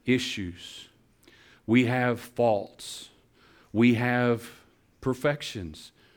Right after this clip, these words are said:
We have joy. We have sadness. We have all hiccuped and fallen. We have all lived life.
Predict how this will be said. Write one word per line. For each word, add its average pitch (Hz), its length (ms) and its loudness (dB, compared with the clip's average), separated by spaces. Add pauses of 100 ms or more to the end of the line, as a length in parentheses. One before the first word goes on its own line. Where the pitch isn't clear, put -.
(640)
We 120 200 2
have 127 200 -2
joy. 104 460 0
We 113 220 -2
have 110 260 -6
sadness. 104 720 -6
We 120 300 2
have 110 280 -4
all 117 540 0 (1040)
hiccuped 127 800 -4 (100)
and 101 340 -6
fallen. 113 840 -2
We 110 220 -2
have 110 580 -4
all 113 640 2 (1700)
lived 110 260 0
life. 98 400 -4